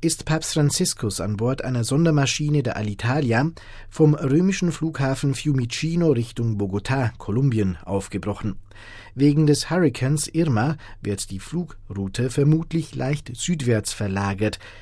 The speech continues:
In Kolumbien wird der Papst um dreiundzwanzig Uhr dreißig mitteleuropäischer Zeit auf dem Flughafen von Bogotá erwartet und dort von Staatspräsident Manuel Santos empfangen.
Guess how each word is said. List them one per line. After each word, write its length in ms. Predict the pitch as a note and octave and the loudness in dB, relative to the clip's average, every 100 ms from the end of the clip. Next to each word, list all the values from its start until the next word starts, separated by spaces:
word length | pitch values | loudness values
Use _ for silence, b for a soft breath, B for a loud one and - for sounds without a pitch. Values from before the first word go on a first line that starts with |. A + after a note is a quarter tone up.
| B | B
In 160 | B F#3+ | B -2
Kolumbien 480 | F3 E3 E3 D3+ C3+ | 2 4 6 6 6
wird 200 | C3+ - | 2 0
der 100 | B2 | -2
Papst 360 | B2+ B2+ - | 0 -2 -2
um 180 | C3 A#2+ | 0 0
dreiundzwanzig 720 | A2+ B2 C#3+ - A#2+ A#2+ A#2 | 2 2 2 2 -2 -2 -2
Uhr 120 | A2+ A2 | -2 0
dreißig 500 | G2 G2+ - A2 D3 | 0 0 -2 -2 0
mitteleuropäischer 840 | E3 D#3 A#2 A2+ G#2 G2 G2+ B2+ | 0 0 -2 -2 -2 -4 -4 -4
Zeit 420 | - G#2 G2+ - - - | -2 -2 -2 -4 -12 -8
auf 140 | C#3 | -2
dem 120 | F#3 F3 | 2 2
Flughafen 580 | G3 G3 B2+ A#2 B2+ | 2 -2 0 0 -2
von 220 | A#2+ A2+ G#2+ | -4 -4 -2
Bogotá 460 | G#2 C3 C3+ B2 | -2 -4 -2 -4
erwartet 640 | - G#2+ G2+ G2 G#2 G2+ - B B B B | -4 -2 -2 -2 -4 -6 -10 B B B B
und 300 | G2 F2 - | -8 -8 -2
dort 300 | G#2+ D#3+ - B B | 0 0 -2 B B
von 220 | B D#3+ D#3 | B 2 2
Staatspräsident 1120 | - - D3 E3 - - D#3 D3 C#3+ C#3 - | -2 -6 -4 -2 -4 -4 -2 2 2 2 0
Manuel 320 | C3+ C#3+ C#3 | 2 4 2
Santos 580 | - C3+ D#3 A#2 F#2+ - | 2 0 0 0 -4 -6
empfangen. 600 | - G#2 - A2 A2 | -6 -4 -2 0 0